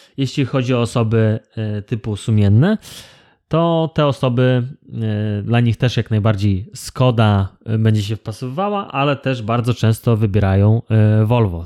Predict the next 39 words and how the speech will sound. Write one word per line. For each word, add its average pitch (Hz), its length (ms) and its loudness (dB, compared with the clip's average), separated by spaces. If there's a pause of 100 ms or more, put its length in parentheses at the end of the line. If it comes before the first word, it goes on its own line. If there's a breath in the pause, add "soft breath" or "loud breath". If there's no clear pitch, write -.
Cenią 104 300 0
za 95 160 -2
to, 92 360 -4
za 90 220 -10
jakość, 113 580 -4
za, 92 400 -6 (480 loud breath)
e, 95 480 -4
kunszt 107 260 0
wykonania 104 640 0
i 98 100 -6
po 92 120 -4
prostu 101 200 -2
taką 98 240 -2
stabilność. 107 720 0 (760 soft breath)
E, 98 420 -8 (800 soft breath)
to 139 100 -2
są 117 180 0
osoby 98 420 0 (320)
właśnie 98 500 -10
sumienne. 85 540 -6 (680 loud breath)
No 135 140 4
i 165 80 2
też 135 220 0
bardzo, 127 560 0 (140)
e, 120 60 0
osoby 117 260 -2
sumienne 113 420 4
bardzo 104 300 0
cenią 101 220 2
sobie 101 280 -2
bezpieczeństwo, 95 720 -6
więc 95 280 -10
to 95 200 -10
też 95 220 -10
dla 95 120 -8
nich 90 160 -10
jest 87 140 -12
bardzo 101 300 -2
ważny 90 360 -4